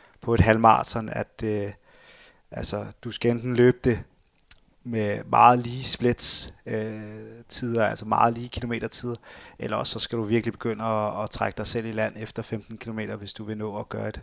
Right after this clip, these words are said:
et udslag på, øh, på distancen i forhold til, hvis du vil sætte en P R, eller har et andet mål,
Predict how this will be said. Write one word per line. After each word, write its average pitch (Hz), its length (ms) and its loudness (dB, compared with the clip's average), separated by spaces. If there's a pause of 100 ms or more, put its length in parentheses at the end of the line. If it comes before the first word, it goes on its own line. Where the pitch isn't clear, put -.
(140)
et 117 120 -14
udslag 113 520 -6 (420)
på, 107 240 -4
øh, 104 80 -6
på - 140 -8
distancen 101 500 -2
i - 20 -14
forhold 98 300 -6
til, 104 360 -10
hvis 98 140 -16
du - 80 -14
vil - 100 -10
sætte 101 180 -8
en 98 60 -16
P - 60 -10
R, 95 580 -8
eller 87 340 -16 (540)
har 107 140 -8
et 104 60 -6
andet 101 220 -10
mål, 101 220 -12